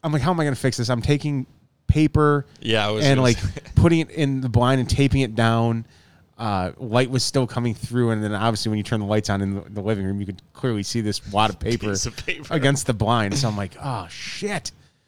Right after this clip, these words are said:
Speaker 1: So, and this is how long ago this was. I went into the Yellow Pages and found a, uh,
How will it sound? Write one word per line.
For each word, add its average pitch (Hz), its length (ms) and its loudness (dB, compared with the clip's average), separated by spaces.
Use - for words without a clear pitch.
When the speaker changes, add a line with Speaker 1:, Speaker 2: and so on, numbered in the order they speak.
Speaker 1:
So, 165 280 2
and 147 140 2
this 156 160 2
is 135 60 4
how 131 100 4
long 147 220 4
ago 107 120 2
this 101 140 -2
was. 110 300 -2
I 120 180 2
went 139 220 0
into 120 200 -4
the 107 80 0
Yellow 127 280 4
Pages 98 580 -2
and 110 220 -2
found 113 600 -2
a, 107 480 0
uh, 92 400 -2